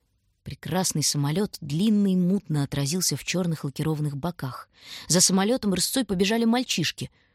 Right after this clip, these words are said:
Шурка чуть не взвыл. Но унизанные кольцами пальцы сжались еще крепче. Женщина кивала сама себе. "Подруга, ага". Никогда прежде Шурка не слышал, чтобы у тети Веры водились подруги.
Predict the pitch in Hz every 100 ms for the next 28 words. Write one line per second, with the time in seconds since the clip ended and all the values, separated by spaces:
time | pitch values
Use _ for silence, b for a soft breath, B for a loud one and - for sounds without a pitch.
0 | _ - - 175 220 - 160 - 175 156
1 | 139 127 120 _ _ b b b b b
2 | 165 202 226 233 190 190 185 - 202 -
3 | 180 165 - 262 240 - 151 139 185 226
4 | 208 185 185 - 226 233 170 - - -
5 | _ _ _ _ _ - 135 196 214 214
6 | 170 - 156 214 208 - 170 180 - 185
7 | 151 - _ _ _ _ - 269 392 294
8 | 170 196 294 233 175 226 _ _ _ _
9 | _ _ _ _ _ _ - 131 151 143
10 | 139 - 156 190 151 - 160 - 165 170
11 | - 220 190 143 - 147 147 165 151 139
12 | 151 214 175 156 147 147 - 180 175 151
13 | 120